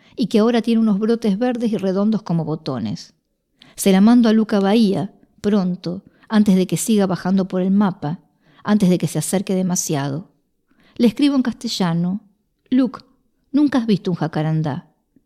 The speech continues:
Pienso, o al menos, nunca he escuchado ese nombre.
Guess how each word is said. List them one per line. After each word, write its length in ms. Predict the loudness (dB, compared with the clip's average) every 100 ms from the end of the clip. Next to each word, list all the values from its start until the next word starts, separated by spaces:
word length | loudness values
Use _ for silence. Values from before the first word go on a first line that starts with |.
| _ _ -6
Pienso, 580 | 0 0 0 -6 -10 -12 _ _ -4
o 80 | 2
al 100 | 2
menos, 520 | 2 0 -6 -10 _ _
nunca 260 | 2 4 4
he 20 |
escuchado 360 | -2 -4 -4 -4
ese 180 | -4 -4
nombre. 480 | -2 -4 -8 -10